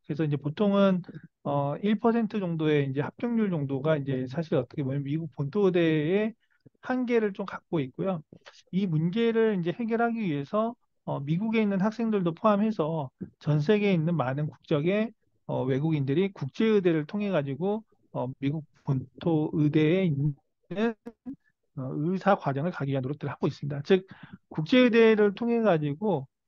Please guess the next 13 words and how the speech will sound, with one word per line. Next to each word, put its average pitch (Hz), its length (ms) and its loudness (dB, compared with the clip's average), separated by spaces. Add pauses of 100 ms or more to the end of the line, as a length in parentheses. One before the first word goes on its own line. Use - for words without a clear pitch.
(280)
어, 147 140 -4
국제의대 196 920 4
본과 160 340 0
사 220 180 0
년 226 180 -2
과정을 160 420 0
졸업을 143 340 -4
한 214 140 2
다음에 147 540 0 (380)
유에스엠엘 156 520 0
스텝 - 300 -4
쓰리까지 214 440 0
보시고, 151 520 -2